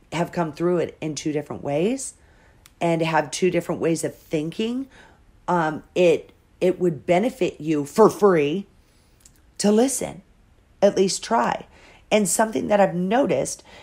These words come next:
is a lot of people are going, "No, why don't you just tell me? Just tell me. Tell me how to do it." Okay. Um,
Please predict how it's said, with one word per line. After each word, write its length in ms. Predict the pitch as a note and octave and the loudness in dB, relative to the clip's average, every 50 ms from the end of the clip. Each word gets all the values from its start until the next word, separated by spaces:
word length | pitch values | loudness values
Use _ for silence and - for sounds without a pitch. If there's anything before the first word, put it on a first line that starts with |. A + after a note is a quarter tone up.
| - _ - | -14 _ 2
is 120 | G#3 G3 - | 2 4 6
a 60 | G3+ | 6
lot 300 | F#3+ F3+ F#3 F3+ F3+ G#3 | 6 8 8 8 8 8
of 80 | A3 G#3 | 6 4
people 220 | A3 A3+ F3+ G3 | 2 2 2 2
are 80 | F#3+ F#3 | 2 2
going, 240 | - G3+ - A3+ A#3 | 2 0 0 4 8
"No, 180 | C4 B3+ A#3+ | 10 10 10
why 180 | G#3+ G3 A#3 A3 | 10 10 10 8
don't 220 | A#3 C4 B3+ - | 8 6 2 -2
you 80 | - B3 | -4 -4
just 240 | G3 A3 G3+ - - | -2 -2 -4 -4 -2
tell 220 | F3+ F#3 F#3+ F3+ | 0 0 0 0
me? 240 | D#3 - - - - _ _ _ _ _ _ _ _ _ _ _ _ _ _ _ _ | 0 -4 -10 -14 -20 _ _ _ _ _ _ _ _ _ _ _ _ _ _ _ _
Just 220 | - C4 D4 C#4 - | -2 0 0 2 4
tell 180 | D#4 D#4+ D#4 | 4 4 4
me. 240 | C4 G3 - - - - _ _ _ _ _ _ _ _ _ | 4 2 -2 -6 -12 -20 _ _ _ _ _ _ _ _ _
Tell 160 | - - D4 | 6 8 8
me 140 | C#4+ C#4 C4 | 8 8 6
how 140 | A3+ A#3 A#3+ | 6 8 8
to 100 | A#3 A3 | 8 6
do 220 | - A#3 A#3+ G#3+ | 4 2 2 2
it." 200 | F3 - - - - _ _ _ _ _ _ _ _ _ _ _ _ _ _ _ - - - - - _ _ - _ _ _ _ _ _ - | 2 2 0 -4 -16 _ _ _ _ _ _ _ _ _ _ _ _ _ _ _ -20 -20 -20 -20 -20 _ _ -20 _ _ _ _ _ _ -2
Okay. 460 | F3+ F3+ D#3+ D#3 D#3+ - - - - - _ _ _ _ _ _ _ _ _ _ - | 0 0 0 -2 -4 -6 -8 -10 -14 -18 _ _ _ _ _ _ _ _ _ _ 2
Um, 420 | F#3+ G3 G3 F#3+ F#3+ F#3 F3 E3+ | 4 6 6 6 4 4 0 -6